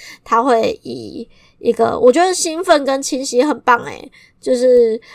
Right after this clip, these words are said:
会以一个很好的状态来指引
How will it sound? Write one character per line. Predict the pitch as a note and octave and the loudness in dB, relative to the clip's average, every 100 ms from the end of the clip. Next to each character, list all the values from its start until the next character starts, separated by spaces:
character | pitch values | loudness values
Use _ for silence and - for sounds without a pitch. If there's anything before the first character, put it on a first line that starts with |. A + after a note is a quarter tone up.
| - | -6
会 | D4+ C4+ | -2 0
以 | C4 A#3+ | 0 0
一 | |
个 | B3 A3+ A3+ | 0 0 -2
很 | A#3 A3+ | -4 -4
好 | D#4 B3 | 0 0
的 | - | -2
状 | G#3+ - A#3+ A3 | -4 -2 -2 -2
态 | B3+ G#3+ - - - - | -4 -4 -4 -12 -18 -4
来 | G#3+ A3 A3+ | 0 0 0
指 | - A3+ A3+ | -2 0 0
引 | A3 - | 0 -4